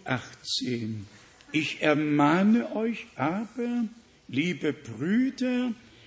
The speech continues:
auf der Hau-, auf der Hut, vor denen zu sein, welche Spaltungen und Ärgernisse erregen, im Gegensatz zu der Lehre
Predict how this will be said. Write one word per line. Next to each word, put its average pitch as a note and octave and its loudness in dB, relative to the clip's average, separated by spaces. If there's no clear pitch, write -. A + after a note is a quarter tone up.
auf D#3 2
der F3 0
Hau-, G#3 -2
auf E3 2
der F#3+ 0
Hut, B3+ 4
vor F#3+ 4
denen A#3+ 2
zu A3 -6
sein, F#3+ -2
welche F3 0
Spaltungen G#3+ 2
und D#3 4
Ärgernisse A3+ 0
erregen, F#3 4
im D#3 4
Gegensatz B3 4
zu A#3 6
der B3 4
Lehre A#3 0